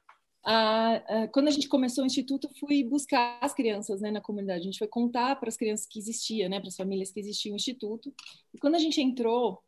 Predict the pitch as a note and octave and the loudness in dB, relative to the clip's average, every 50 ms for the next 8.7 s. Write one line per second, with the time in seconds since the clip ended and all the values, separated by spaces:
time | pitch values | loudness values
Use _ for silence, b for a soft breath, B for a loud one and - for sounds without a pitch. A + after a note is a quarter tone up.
0 | _ - F#3+ F#3 F3 E3 E3 F3 F#3+ G3 F#3+ F#3+ F#3 - B3+ B3 C4+ C4 A#3+ A3+ | _ -10 -8 -6 -4 -4 -4 -4 -4 -4 -4 -6 -4 0 0 2 2 2 2 0
1 | G3 F3+ F3+ E3 F3 _ _ _ _ _ _ _ _ _ - - G3 G3 G3 G3 | 0 -2 -6 -6 -8 _ _ _ _ _ _ _ _ _ -10 -6 -4 -2 -2 0
2 | G3 F#3+ F#3+ F#3 F#3 F#3 F3+ F#3 F#3+ G3+ G3+ G#3 G#3 G#3+ G#3+ A#3 - B3+ G#3+ A#3 | 0 -2 -2 -2 -2 -2 -2 -2 -2 -2 -2 -2 -2 -2 -2 0 -2 0 2 4
3 | B3+ D4 C#4 A#3 A3 F#3+ F3+ E3+ F3+ F#3 G#3 G#3+ G#3+ - A3 A3 G3+ A3 A3 G#3+ | 4 4 6 6 6 4 4 2 0 0 0 0 0 0 0 0 2 2 0 0
4 | G3+ G3 G#3 A3+ A#3+ B3 C4 C4 - - _ - - - G#3+ A3 G#3+ - A3+ A#3+ | 2 4 6 6 6 6 4 2 -2 -6 _ -12 -6 -4 -4 -2 0 2 2 4
5 | B3+ C4+ C#4 C#4 - C#4+ C#4+ b b b b b b b b b - A3+ D#4 D#4 | 4 2 2 0 -2 -2 -2 b b b b b b b b b 2 6 8 8
6 | C#4+ A3+ G#3+ G#3 G#3 F#3 G3 A3+ A#3 - C#4 B3 C#4 C4 C#4 C#4+ D4 D4+ E4 E4+ | 8 8 6 2 0 2 2 2 2 2 0 2 4 4 6 6 4 4 2 2
7 | E4+ - A#3+ F#3+ F3+ E3+ F3+ - - C4+ C#4 D#4 E4 F4+ E4+ D4+ A#3+ A#3 A#3+ B3+ | 2 2 2 2 2 0 -4 -4 -2 2 2 4 4 6 6 6 6 6 4 2
8 | B3 - A#3 A3+ A3 - F#3 E3 E3+ E3+ F#3+ G3 A#3 C4 | 2 2 0 0 0 0 0 0 0 0 -2 -4 -6 -10